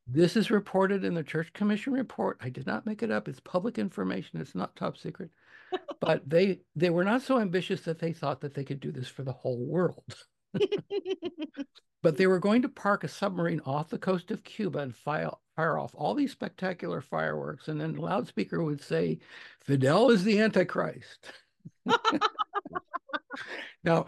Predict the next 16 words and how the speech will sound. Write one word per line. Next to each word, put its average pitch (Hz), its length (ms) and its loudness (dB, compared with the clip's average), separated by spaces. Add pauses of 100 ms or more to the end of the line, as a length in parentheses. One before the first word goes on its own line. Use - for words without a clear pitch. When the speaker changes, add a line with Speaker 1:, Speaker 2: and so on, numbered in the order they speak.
(140)
Speaker 1:
if 196 200 4
you 240 120 10
remember, 240 680 6 (240)
<laughs> - 220 -14
if 170 200 -6
you're 180 200 0
old 196 120 6
enough 196 280 -2
to 165 80 -6
remember, 165 640 -2 (400)
none 202 160 4
of 170 80 4
us 156 140 2
are 147 100 6
except 135 260 -2
me. 127 140 -4